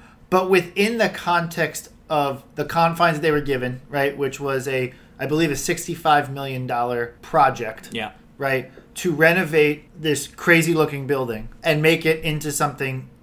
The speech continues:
Speaker 1: a lot nicer and to make it into a Division One, high Division One level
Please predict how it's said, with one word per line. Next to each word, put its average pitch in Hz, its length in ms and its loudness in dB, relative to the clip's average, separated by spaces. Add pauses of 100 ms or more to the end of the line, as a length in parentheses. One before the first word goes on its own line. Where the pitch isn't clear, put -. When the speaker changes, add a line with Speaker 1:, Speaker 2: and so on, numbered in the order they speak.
(200)
Speaker 1:
a 156 60 0
lot 151 260 6
nicer 143 400 0
and 127 140 -2
to 143 60 -8
make 139 220 -2
it 147 100 -2
into 139 280 -4
a 127 260 2 (480)
Division 156 560 0
One, 147 360 4
high 156 400 6
Division 151 380 -2
One 139 240 -4
level 135 280 -4